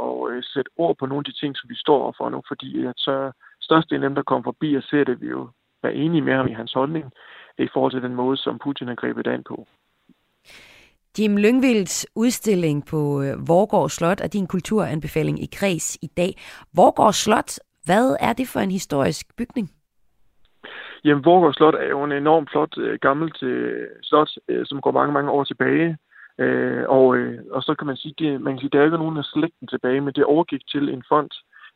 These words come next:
Speaker 1: øh, for mange, mange år tilbage, som så har, har drevet den og kørt den. Øh, jeg har ikke selv været, havde ikke selv været på Vorgård Slot før her for nylig. Det var enormt imponerende, og hvor mange flotte kunstværker og møbler de har, som, hvor der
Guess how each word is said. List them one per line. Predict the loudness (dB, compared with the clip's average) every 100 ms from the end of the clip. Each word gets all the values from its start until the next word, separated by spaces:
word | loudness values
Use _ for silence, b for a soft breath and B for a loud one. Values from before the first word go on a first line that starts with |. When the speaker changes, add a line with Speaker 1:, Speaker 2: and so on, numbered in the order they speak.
| -4
Speaker 1:
øh, | 0 0
for | 0
mange, | 0 0
mange | 0 -2
år | -4
tilbage, | -4 -2 -2 -2
som | -6
så | -2 -2
har, | 0 -4 -4 -6
har | -4
drevet | 0 2 0 -2
den | -4
og | -4
kørt | 0 0 -2
den. | -8 _ B B B B
Øh, | 2 6
jeg | 6
har | 4
ikke | 0 0
selv | 2
været, | 2 0 0
havde | 0
ikke | 0
selv | -2 -2
været | -2
på | -2
Vorgård | -4 -4 -4 -2
Slot | -2 0
før | 2 0
her | -2
for | -6
nylig. | -6 -6 -6
Det | -8
var | -10 -2
enormt | 0 2
imponerende, | -2 -8 -6 -6 -10
og | -8
hvor | -6
mange | -2 -2 -2 0
flotte | 0 0
kunstværker | -2 -4 -2 0 0 0 0
og | -2 -4 -6
møbler | -4 -2 -2 -4
de | 2
har, | 2 2
som, | 0 -6 -8 B B B
hvor | 0
der | 0